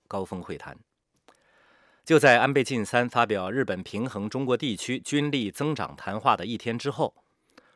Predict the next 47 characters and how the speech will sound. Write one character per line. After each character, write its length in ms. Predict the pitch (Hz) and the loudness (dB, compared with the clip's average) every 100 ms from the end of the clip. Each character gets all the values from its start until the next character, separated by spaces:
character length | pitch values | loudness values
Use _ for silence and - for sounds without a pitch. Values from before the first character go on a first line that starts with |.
| _ _ | _ _
中 200 | 170 175 | 2 4
日 160 | 170 107 | 2 0
紧 220 | - 87 | -4 -4
张 220 | 120 127 | -2 2
关 180 | 131 131 | 4 4
系 180 | - 110 | 0 -6
又 180 | 123 107 | -2 -2
出 160 | - | -2
现 180 | 107 113 | -6 -6
了 80 | 92 | -6
新 220 | - 131 | -6 -6
的 100 | 123 | -6
升 240 | 78 98 98 | -6 -8 -10
级。 280 | - 69 - _ | -12 -16 -20 _
星 160 | - 123 | -4 -2
期 140 | 127 | 2
六， 180 | 127 113 - - | 2 2 -2 -10
中 140 | - 135 | -2 2
国 100 | 127 | 2
军 180 | 123 131 | 2 0
机 240 | 127 139 - | 0 -2 0
在 240 | 123 101 | 2 2
东 260 | - 143 151 | 0 -2 -2
中 160 | 147 | -2
国 120 | 139 | 0
海 260 | 123 98 90 | 0 -2 -6
两 180 | 92 87 | -6 -4
国 140 | 104 | -4
有 180 | 120 85 | -2 -4
争 240 | 82 120 | -6 -4
议 140 | 160 139 | -2 -4
的 140 | 87 | -4
海 240 | - 78 80 | -8 -10 -8
域 200 | 117 101 | -6 -6
上 320 | - 123 80 | -2 -2 -2
空 240 | - 139 143 - - _ | -4 -4 -4 -14 -20 _
两 280 | 107 107 101 | 2 2 2
次 300 | - 156 - | -2 -4 -2
异 180 | 185 185 | -2 -2
常 340 | - 87 101 - | -2 -4 -6 -6
接 160 | - 120 | -4 -2
近 240 | 117 98 | -2 -4
日 140 | 131 | -4
本 240 | 113 73 71 | -6 -8 -10
侦 160 | 101 | -8
察 180 | 98 92 | -8 -8
机， 220 | 92 110 | -6 -8